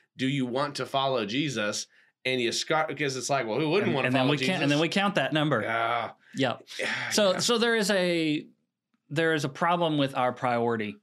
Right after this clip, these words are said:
Speaker 1: Yeah.
Speaker 2: in, in this as well. And so I, I think those are a couple of things that we need to, to focus in on. W-, we need to, beyond just connecting back to our tradition and to
Speaker 1: Mm-hmm.
Speaker 2: making sure our priorities are in the right order,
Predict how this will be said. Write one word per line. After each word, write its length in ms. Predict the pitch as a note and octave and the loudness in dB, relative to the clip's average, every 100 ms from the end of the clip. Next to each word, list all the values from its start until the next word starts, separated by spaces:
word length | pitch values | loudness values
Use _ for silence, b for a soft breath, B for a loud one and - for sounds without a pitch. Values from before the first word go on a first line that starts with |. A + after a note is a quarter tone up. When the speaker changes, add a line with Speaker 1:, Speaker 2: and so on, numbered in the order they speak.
| - | -12
Speaker 1:
Yeah. 180 | - - | -10 -6
Speaker 2:
in, 420 | A#2 A2 G#2 A2 | -4 -2 -4 -6
in 160 | B2+ A2+ | -6 -4
this 300 | A2 G2+ - | -4 -6 -8
as 260 | A2 G#2+ G#2+ | -6 -8 -6
well. 240 | G#2+ G#2+ | -4 -4
And 100 | G#2+ | -4
so 120 | - | -2
I, 160 | C#3 C#3+ | -2 -2
I 60 | C3+ | -4
think 180 | C#3+ C#3 | -4 0
those 200 | C#3 C3+ | 0 0
are 80 | |
a 40 | A#2 | -2
couple 260 | C3 A#2+ | -4 -4
of 60 | A#2 | -6
things 260 | A2+ G#2+ G#2 | -6 -6 -8
that 140 | - | -8
we 180 | A2+ G#2+ | -8 -6
need 240 | G#2+ G#2 - | -6 -6 -6
to, 220 | G#2 G2 B B B B B B _ | -8 -10 B B B B B B _
to 320 | - A2 G#2 - | -6 -4 -4 -4
focus 380 | - A#2+ B2 - | -2 -2 -2 -2
in 120 | A2 | -2
on. 200 | G#2+ G#2+ | -2 -4
W-, 220 | A2+ A#2+ B2 | -6 -8 -4
we 200 | B2 A2+ | -4 -2
need 380 | A2+ A#2+ B2 | 0 0 0
to, 540 | A#2+ B2 A#2+ A#2 A2+ A2+ A#2+ A#2 A#2+ B2 | -2 0 0 0 -4 -6 -10 -12 -12 -4
beyond 360 | B2+ B2 C3+ B2 | -2 2 2 2
just 200 | A#2+ - _ _ _ _ - | -2 -6 _ _ _ _ -4
connecting 360 | C3+ A#2+ B2+ | -2 -2 -2
back 160 | B2 A#2+ | -2 -2
to 120 | B2+ | -2
our 180 | A#2+ A#2 | 0 0
tradition 640 | A#2 C3+ A#2+ A#2+ - B2 A#2+ | -2 -4 -2 -2 -2 -2 0
and 180 | A2 F2+ | -2 -4
to 60 | |
Speaker 1:
Mm-hmm. 60 | A2 | -4
Speaker 2:
making 260 | A2+ A#2 A2 | -4 -4 -6
sure 260 | A#2+ A2+ | -4 -2
our 100 | A2+ | -2
priorities 600 | G#2+ A2 G#2+ A2+ A2+ A2 | -2 -2 0 0 -2 -2
are 120 | A#2 A2+ | -4 -2
in 80 | A2 | -2
the 80 | |
right 260 | G#2 G#2+ A#2+ | -2 -4 -4
order, 460 | - B2+ A#2+ A2 | -2 0 2 0